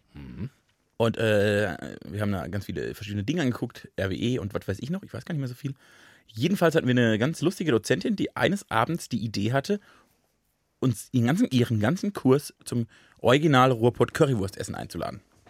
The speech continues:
Speaker 1: Ja. Und sie hat sich dafür ein Lokal ausgesucht, das in der Nähe von unserer, unserem Hostel war. Wir hatten so ein richtig schäbiges Hostel.
Speaker 2: Ein
Speaker 1: Das
Speaker 2: richtig
Speaker 1: war so ein
Speaker 2: schäbiges
Speaker 1: richtiges,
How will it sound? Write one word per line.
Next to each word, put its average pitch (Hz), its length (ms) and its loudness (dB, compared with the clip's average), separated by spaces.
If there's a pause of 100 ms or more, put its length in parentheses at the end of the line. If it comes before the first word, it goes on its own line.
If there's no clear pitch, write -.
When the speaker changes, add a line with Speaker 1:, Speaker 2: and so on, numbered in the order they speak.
(220)
Speaker 1:
Ja. - 220 2 (960)
Und 120 120 -6
sie 113 80 0
hat 135 80 -2
sich 156 80 -8
dafür 147 220 -4
ein 123 80 -4
Lokal 113 320 -4
ausgesucht, 143 500 -6
das - 140 -6
in 110 80 -6
der 101 80 -2
Nähe 92 180 -2
von - 160 -8
unserer, 87 540 -6
unserem 80 320 -8
Hostel 131 280 -4
war. 78 140 -4
Wir 87 80 -4
hatten 110 140 -2
so 113 60 0
ein 107 80 0
richtig 107 380 -6
schäbiges 95 480 -6
Hostel. 82 180 0
Speaker 2:
Ein 78 40 2
Speaker 1:
Das 120 100 0
Speaker 2:
richtig 147 200 4
Speaker 1:
war 117 60 4
so 101 100 0
ein - 20 4
Speaker 2:
schäbiges 135 220 -2
Speaker 1:
richtiges, 131 180 -2